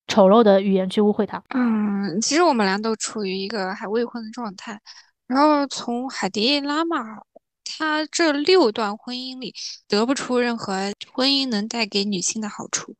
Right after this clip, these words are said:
Speaker 2: 然后我又想到之前在朋友圈看到，呃，这么一条信息吧，有一个人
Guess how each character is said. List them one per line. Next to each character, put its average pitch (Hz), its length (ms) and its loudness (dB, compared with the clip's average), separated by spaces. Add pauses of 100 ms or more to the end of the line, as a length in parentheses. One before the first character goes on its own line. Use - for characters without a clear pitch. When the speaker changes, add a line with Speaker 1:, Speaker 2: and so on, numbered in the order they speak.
(420)
Speaker 2:
然 214 120 -4
后 240 360 2
我 - 260 -4
又 254 140 6
想 233 220 -4
到 226 280 -2 (260)
之 254 180 -2
前 208 500 -2
在 240 140 -2
朋 233 180 -8
友 233 120 -4
圈 240 200 -10
看 247 120 -8
到， 220 280 -8 (160)
呃， 220 140 -4 (100)
这 311 100 0
么 311 120 4
一 226 60 2
条 185 400 0 (480)
信 240 220 -2
息 - 200 -2
吧， 180 220 -2
有 208 120 -2
一 185 160 2
个 214 480 2
人 185 400 -4